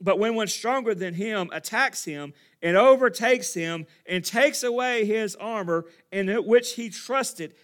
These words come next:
and divides his spoil, whoever is not one, whoever is not with me is against me, and whoever does not gather with me scatters." When the unclean spirit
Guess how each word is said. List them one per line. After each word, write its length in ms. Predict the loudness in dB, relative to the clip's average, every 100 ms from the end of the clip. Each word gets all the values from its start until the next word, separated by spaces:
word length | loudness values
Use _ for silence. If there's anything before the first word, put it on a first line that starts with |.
| _
and 160 | -4 -2
divides 600 | -2 0 2 2 0 0
his 200 | -2 -2
spoil, 560 | -4 -2 -2 -4 -10 _ _ _ _ _ _
whoever 760 | 4 6 6 8 6 6 -2 _ _
is 440 | 2 4 4 0 -4
not 520 | -4 -2 -2 -2 -8 _ _
one, 380 | -6 -2 -2 -2
whoever 720 | 2 2 6 6 6 4 2
is 200 | 0 -4
not 260 | -2 -2 2
with 260 | 2 2 0
me 320 | -10 -10 -12 -12
is 160 | -12
against 400 | -2 0 0 -8
me, 260 | -14 -16 -18 _ _ _ 0
and 200 | 2 4
whoever 520 | 4 4 4 2 2
does 680 | 0 0 0 0 0 -4 -12 _ _
not 420 | -4 -2 -2 -4
gather 540 | -2 0 0 -4 -6 -10 _ -6
with 240 | -4 -4
me 380 | -6 -4 -4 -4
scatters." 840 | -8 -10 -6 -4 -4 -6 -14 -20 _ _ _ _ _ _ _ _ -6
When 120 | 0
the 80 | 2
unclean 440 | 2 0 -4 -4
spirit 520 | -8 0 2 2 0